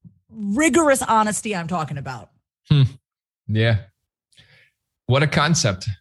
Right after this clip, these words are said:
Speaker 2: What, I guess the truth will set you free though, right? <laughs>
Speaker 1: Yes. You can transform, you can transform it once it, once it comes out of you, right? But you can't really transform if you're not willing to even look at it.
Speaker 2: Yeah, totally.
Speaker 1: Yeah.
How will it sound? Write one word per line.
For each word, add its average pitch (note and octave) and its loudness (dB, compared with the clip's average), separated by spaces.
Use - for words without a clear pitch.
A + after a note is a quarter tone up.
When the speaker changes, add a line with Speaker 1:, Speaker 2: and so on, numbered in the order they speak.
Speaker 2:
What, G#2+ 0
I G#2+ 2
guess B2+ 0
the A#2 0
truth C#3+ 0
will C3+ 4
set - 0
you C3 2
free D3+ -2
though, G2 0
right? G2+ 0
<laughs> - -18
Speaker 1:
Yes. - -4
You D3+ -2
can C4 -4
transform, B3 -2
you G#3+ -8
can G3 -6
transform G#3 -4
it C#3+ -4
once F3+ -4
it, F3+ -6
once F3+ -6
it E3 -12
comes F#3 -2
out G3+ 2
of G#3+ -4
you, D3 -6
right? D#3+ -2
But F#3 -8
you - -16
can't A3+ -2
really A#3 2
transform G3+ 2
if D#3 0
you're G3 2
not F#3+ 4
willing F#3+ 2
to F3+ -2
even E3 -2
look F3+ -2
at C#3 0
it. B2+ -6
Speaker 2:
Yeah, F2 0
totally. E2+ 0
Speaker 1:
Yeah. - -4